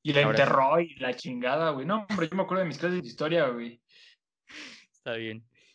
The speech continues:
Speaker 2: Bueno, entonces, ¿cómo estás?
Speaker 1: De la verga, güey. No, hombre, Juanpi, ya, ya, o sea, güey, ya van como dos capítulos que digo lo mismo, cabrón, pero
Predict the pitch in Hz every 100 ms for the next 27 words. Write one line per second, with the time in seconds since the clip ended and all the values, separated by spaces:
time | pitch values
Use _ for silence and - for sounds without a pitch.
0 | _ _ - 113 113 117 117 123 123 123
1 | 123 - - _ _ _ _ _ _ _
2 | _ - - - _ _ 147 135 123 135
3 | 143 160 147 123 123 117 - _ 139 156
4 | 170 156 151 139 139 131 143 160 - _
5 | _ _ 165 160 - - 156 151 165 170
6 | 165 170 151 143 _ _ _ _ _ -
7 | 151 180 190 196 208 175 151 165 190 175
8 | 196 190 160 151 143 175 175 131 147 156
9 | 180 185 190 185 185 165 139 139 135 127
10 | -